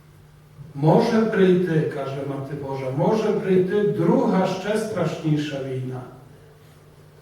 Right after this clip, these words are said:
І знаємо, що прийшла Друга світова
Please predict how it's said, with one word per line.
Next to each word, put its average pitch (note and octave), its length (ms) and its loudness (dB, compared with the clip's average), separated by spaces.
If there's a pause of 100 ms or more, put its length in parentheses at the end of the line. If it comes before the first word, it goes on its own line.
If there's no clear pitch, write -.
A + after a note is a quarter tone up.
(720)
І E3 80 -6
знаємо, D3 580 -2 (120)
що D#3 80 -6
прийшла D#3 520 -4 (920)
Друга D#3+ 300 2
світова D#3 560 -2